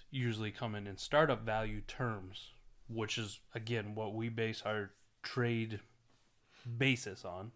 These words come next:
our, our, our building block, our foundation? Where do those guys come in usually? Now, if I think just the twenty-two class, we can look at that, but let me acknowledge that the twenty-two class is poop, so the guys who are going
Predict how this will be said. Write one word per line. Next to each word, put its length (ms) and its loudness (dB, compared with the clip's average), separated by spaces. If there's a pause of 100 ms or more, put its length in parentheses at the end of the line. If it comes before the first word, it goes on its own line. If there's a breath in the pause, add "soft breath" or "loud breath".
(120)
our, 140 4
our, 360 2 (600 soft breath)
our 100 6
building 540 4
block, 260 -2
our 80 0
foundation? 580 -4 (680 loud breath)
Where 140 10
do 120 6
those 260 4
guys 300 4
come 240 -4
in 240 0
usually? 640 -4 (640 soft breath)
Now, 180 10
if 100 4
I 60 4
think 220 6
just 220 4
the 80 0
twenty-two 640 -2
class, 360 -2
we 120 2
can 160 0
look 160 2
at 100 -4
that, 260 2
but 180 0 (140)
let 180 -2
me 140 4
acknowledge 440 4
that 140 -4
the 60 -18
twenty-two 380 0
class 320 -2
is 80 -12
poop, 380 0
so 300 -4
the 120 -4
guys 300 6
who 120 0
are 120 0
going 420 2